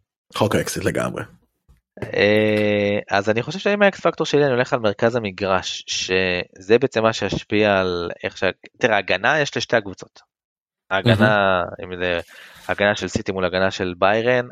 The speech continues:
Speaker 2: אבל אני חושב שהאקס פקטור, מי שישלוט במרכז, אתה יודע, כמו בכל משחק בערך, מי ששולט במרכז בעצם מנצח את המשחק בסוף. אני חושב,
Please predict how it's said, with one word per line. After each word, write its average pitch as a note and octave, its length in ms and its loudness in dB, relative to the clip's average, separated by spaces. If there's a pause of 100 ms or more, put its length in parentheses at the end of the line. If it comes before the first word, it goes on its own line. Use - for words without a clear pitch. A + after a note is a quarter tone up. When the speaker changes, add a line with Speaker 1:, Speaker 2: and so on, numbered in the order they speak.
Speaker 2:
אבל F#2 220 0
אני F#2+ 160 2
חושב G2 140 -6
שהאקס C#3 340 0
פקטור, A2 300 -4
מי A#2+ 60 -12
שישלוט - 500 -2
במרכז, C#3 720 -2
אתה - 80 -10
יודע, B2+ 120 2
כמו A#2 140 -6
בכל G#2+ 380 2
משחק A2 340 -4
בערך, B2+ 380 4 (540)
מי B2 120 4
ששולט A2 340 2
במרכז G2+ 480 0
בעצם F#2+ 300 -2
מנצח F#2 280 -4
את G2+ 40 -6
המשחק G2 300 -6
בסוף. C#3 280 -4 (1120)
אני G2 240 0
חושב, D3 420 0